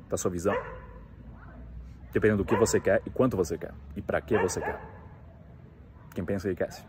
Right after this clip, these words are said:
certo? Então, pessoal, o segredo, o segredo, the secret, é literalmente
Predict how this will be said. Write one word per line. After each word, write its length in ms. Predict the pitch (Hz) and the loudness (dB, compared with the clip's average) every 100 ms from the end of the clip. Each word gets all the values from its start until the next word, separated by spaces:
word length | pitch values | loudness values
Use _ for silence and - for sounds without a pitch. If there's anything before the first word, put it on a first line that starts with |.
| - | -12
certo? 260 | - 80 - - - - - - - - - - - - - - - - - - - - - - - - - - - - - - - - - - - - - - - | -2 -2 -2 -16 -18 -16 -16 -16 -18 -18 -18 -20 -20 -20 -20 -20 -20 -20 -20 -20 -18 -20 -20 -20 -20 -20 -20 -20 -18 -18 -20 -20 -20 -20 -20 -16 -16 -16 -20 -18 -8
Então, 220 | 104 127 | 4 8
pessoal, 320 | 127 - 90 - - - | 8 6 0 0 -16 -6
o 80 | 117 | 0
segredo, 480 | - 101 104 123 180 - - - - - - - - - - | 2 6 4 4 -2 -12 -20 -20 -20 -20 -20 -20 -20 -20 -4
o 100 | 110 | -2
segredo, 420 | - 92 92 120 - - - - - - | 0 2 0 0 -10 -14 -18 -20 -18 -4
the 100 | 92 | -2
secret, 340 | - 98 120 - - - - - | -2 -4 -4 -6 -16 -16 -18 -6
é 80 | 87 | -4
literalmente 720 | 85 90 98 90 95 - 143 | -2 0 0 0 -2 -4 -8